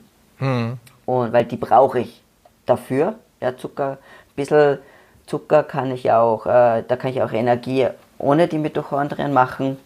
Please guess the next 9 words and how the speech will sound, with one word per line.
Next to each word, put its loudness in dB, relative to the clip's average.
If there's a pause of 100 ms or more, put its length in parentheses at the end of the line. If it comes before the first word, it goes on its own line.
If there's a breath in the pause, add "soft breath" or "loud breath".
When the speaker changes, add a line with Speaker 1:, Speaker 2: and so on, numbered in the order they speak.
(380 loud breath)
Speaker 2:
aber 4
für -6
Fett -4
brauche 0
ich -16
die. 0 (420 loud breath)
Und, 0
ähm, 0 (880)
und -2